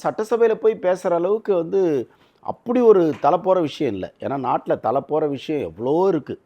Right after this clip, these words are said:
இது ஒரு என்டர்டெயின். பிக் பாஸ் என்பது மக்களுக்கு ஒரு பொழுதுபோக்கு, and அங்க நடக்கிற கூத்துக்களை பார்த்து சிலர் என்டர்டெயினா எடுத்துக்கிறாங்க,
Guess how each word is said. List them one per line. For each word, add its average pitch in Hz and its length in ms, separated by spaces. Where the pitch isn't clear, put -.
இது 170 200
ஒரு 196 220
என்டர்டெயின். 180 420
பிக் 131 180
பாஸ் 170 180
என்பது 135 440
மக்களுக்கு 143 680
ஒரு 220 180
பொழுதுபோக்கு, 208 760
and 208 200
அங்க 202 280
நடக்கிற 190 340
கூத்துக்களை 180 420
பார்த்து 151 280
சிலர் 151 220
என்டர்டெயினா 135 540
எடுத்துக்கிறாங்க, 95 440